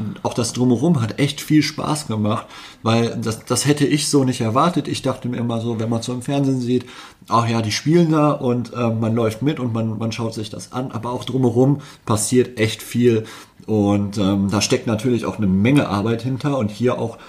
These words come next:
ein großer Dank auch an alle Volunteers, die, ähm, irgendwie bei solchen Turnieren mal hel-, mithelfen. Ähm, das ist echt eine mega Arbeit, die ihr da, die ihr da leistet.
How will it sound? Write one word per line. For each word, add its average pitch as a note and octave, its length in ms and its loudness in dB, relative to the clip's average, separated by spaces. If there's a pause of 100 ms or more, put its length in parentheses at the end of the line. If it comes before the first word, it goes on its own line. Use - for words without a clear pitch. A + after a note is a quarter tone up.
(200)
ein G2+ 280 0
großer G#2+ 320 -2
Dank G#2+ 260 -2
auch - 180 -8
an G2+ 300 0
alle B2+ 240 2
Volunteers, A#2 640 2
die, G#2 420 2
ähm, G2+ 320 -2
irgendwie B2 640 2 (280)
bei G#2+ 120 2
solchen A2 300 2
Turnieren A#2 500 2
mal G2+ 200 2
hel-, A#2 260 2
mithelfen. A#2 640 0 (340)
Ähm, G2+ 160 2
das G#2+ 160 2
ist G#2+ 220 -4
echt A2 160 -2
eine G#2+ 340 2
mega A#2 360 2
Arbeit, G#2 360 0
die F#2+ 60 0
ihr F#2+ 100 2
da, F#2 220 0
die F2+ 240 -6
ihr F#2+ 100 0
da F#2 140 2
leistet. F#2 720 -2